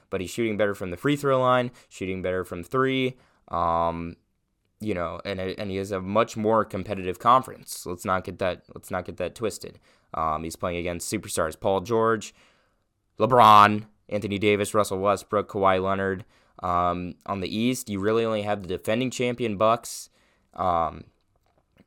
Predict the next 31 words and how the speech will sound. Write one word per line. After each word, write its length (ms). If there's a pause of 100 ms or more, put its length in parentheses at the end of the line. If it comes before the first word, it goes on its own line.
(120)
the 240
Chicago 400
Bulls, 360
and 140
I 60
really 320
think 180
those 180
are 40
the 80
only 180
two 240
threats 380
in 100
the 80
East. 400 (320)
Um, 440
and 140
you, 140
don't 320
forget 220
about 160
the 80
Suns 400
on 80
the 80
West. 580
Now, 240
here's, 540 (340)
here's 300
why 460